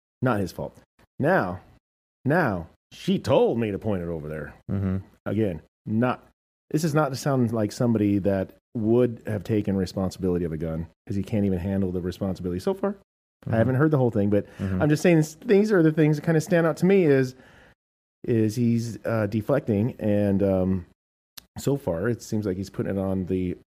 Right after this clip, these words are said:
Speaker 1: was it the armorer and the, um, the, the cine-, cinepa-,
Speaker 2: Cinematographer?
Speaker 1: Oh my heavens.
Speaker 2: Yeah.
Speaker 1: S-, yes.
Speaker 2: Yeah. Well, and there's a, another person who was, uh, assisting the armorer as well, who actually physically handed the gun over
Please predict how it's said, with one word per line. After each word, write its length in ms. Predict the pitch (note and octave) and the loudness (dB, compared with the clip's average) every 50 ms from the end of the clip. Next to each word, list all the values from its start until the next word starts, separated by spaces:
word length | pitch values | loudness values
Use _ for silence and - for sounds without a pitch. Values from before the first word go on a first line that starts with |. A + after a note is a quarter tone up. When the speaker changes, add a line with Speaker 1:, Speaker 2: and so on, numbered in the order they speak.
| - | -10
Speaker 1:
was 140 | - F#2+ F2+ | -8 -6 -6
it 60 | E2 | -4
the 100 | E2 E2 | -6 -6
armorer 500 | - F2 F2+ G#2 A#2 B2+ C#3 D3 D#3 - - | -6 -4 -4 -2 -2 0 0 0 -2 -2 -2
and 500 | G2+ G2+ G2+ G2+ G2 G2 G2+ G2 F2+ F2+ | -2 -2 0 0 0 0 0 -2 -2 -2
the, 320 | F#2+ F#2+ F#2+ F#2+ F#2 F#2 | -2 -2 0 0 -2 -2
um, 500 | F2 F2 E2+ E2 E2 D#2+ D#2 D2+ D#2 D#2 D#2+ F2 - - - - - _ - | -2 -2 -2 -4 -4 -4 -4 -6 -6 -8 -10 -12 -18 -18 -20 -20 -20 _ -8
the, 180 | E2 F2+ F2+ F2 - | -6 -6 -4 -6 -6
the 580 | F2+ F2+ F2 E2+ E2+ E2 E2 E2+ F2 F#2 - - - - | -6 -6 -4 -4 -4 -4 -4 -6 -8 -8 -10 -14 -16 -14
cine-, 260 | - - B2 A#2 A2 - - _ | -8 -4 -2 -2 -4 -4 -8 _
cinepa-, 420 | - - - A2+ A2+ A#2 - - - - _ _ - - | -12 -6 -4 -2 -2 -2 -4 -6 -12 -12 _ _ -20 -14
Speaker 2:
Cinematographer? 560 | - - B2+ A#2+ A2+ C3 C3+ B2+ G#2+ A2 A2 A#2 A#2+ A#2 | -6 -4 -2 0 2 2 4 4 4 4 2 2 2 2
Speaker 1:
Oh 40 | |
my 60 | A#2+ B2 | 0 0
heavens. 320 | A2 G#2 G#2+ F#2+ - - - - - - | 0 0 0 -2 -2 -4 -8 -20 -16 -10
Speaker 2:
Yeah. 160 | - F#2+ G2 F#2 | -6 -4 -2 0
Speaker 1:
S-, 60 | G#2 | 0
yes. 400 | B2 B2+ A2 F2 - - - - _ _ _ - - - - - - | 2 2 2 0 -2 -8 -18 -20 _ _ _ -20 -20 -20 -20 -10 -2
Speaker 2:
Yeah. 360 | - B2+ A#2+ A#2 A2+ A2 - - _ - | 0 2 4 4 4 4 2 0 _ -10
Well, 260 | A2+ C3+ C3+ C3 C3 B2+ | -4 2 4 4 4 4
and 220 | B2 B2+ C3 B2+ | 4 2 2 2
there's 260 | B2 B2+ B2 A#2+ A#2+ | 2 4 4 4 4
a, 160 | A#2+ A#2 A2+ - A#2+ | 4 4 4 2 2
another 340 | A#2 A#2+ B2 B2 A#2+ A2 | 2 4 4 4 4 2
person 400 | G2 - - A2 A2 - - G2+ | 2 2 0 0 0 2 0 -2
who 160 | G2 F#2+ G2 G2 | 0 0 2 2
was, 240 | F#2 F2+ F2+ F2 - - | 2 0 -2 -4 -8 -6
uh, 180 | - F#2+ F2+ - | -2 -2 -2 0
assisting 500 | - - - - A2 - - G#2+ G2 G2 | -2 -4 -2 -4 -4 -2 -2 -2 -2 0
the 200 | F2+ F2 F2 E2 | 0 -2 -2 -2
armorer 500 | - C#2+ F2 F2 E2+ E2 D#2+ D#2+ D#2 D2 | -2 -4 -4 -4 -2 -2 -2 -2 -2 -2
as 120 | D2+ E2+ F2 | -4 -4 -2
well, 440 | F2+ F2 E2 D#2 D2 D2+ D#2+ D2+ - - | -2 0 0 0 0 -2 -4 -6 -8 -6
who 300 | - G2 F2+ F2 E2+ - - | -4 -2 0 0 -2 -2 -2
actually 420 | F2+ F#2+ G2 - - - F2+ E2 | -2 -2 -2 -2 -4 -6 -6 -6
physically 480 | - - G2 F2+ E2+ F2 - F2+ E2+ E2 | -4 -4 -4 -2 -2 -2 -4 -2 -2 -2
handed 320 | F2+ F2 E2+ E2+ F2 D#2 | -2 -2 -2 -2 -4 -4
the 80 | D#2+ E2 | -4 -2
gun 180 | F#2+ E2+ D#2+ | -2 -2 -2
over 380 | D#2 D#2 E2+ E2+ D#2+ D2 - | -2 -4 -4 -4 -4 -4 -4